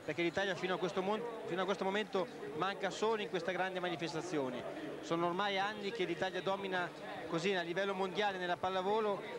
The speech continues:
gli manca questo a loro. Adesso vedremo. Ce lo giochiamo ad armi pari con una grande Olanda, perché non dimentichiamo che dall'altra parte della rete non c'è una squadra qualsiasi.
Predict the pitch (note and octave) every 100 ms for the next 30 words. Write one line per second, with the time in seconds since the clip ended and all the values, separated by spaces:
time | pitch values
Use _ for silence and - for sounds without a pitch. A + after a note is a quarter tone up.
0 | - E3 F#3 F#3 F3 F3 F#3+ F3 D#3+ D3
1 | C#3 D#3+ F#3+ F3 E3+ D#3+ D3 C3+ - -
2 | - F#3+ G3 F#3 F#3+ G#3+ G3+ G3 G3 F#3+
3 | F#3+ G#3+ G#3+ F#3+ F#3+ F#3+ F#3 A3+ G#3+ G#3
4 | G#3 A3+ G#3+ G3 F#3 F#3+ F#3 F3+ F3 G3+
5 | F#3+ - D#3+ - - - D#3 G3+ F3+ G#3
6 | F#3 F3+ F3 G3+ F3 E3 F#3+ F3+ E3 F3
7 | D#3+ E3 - D#3+ -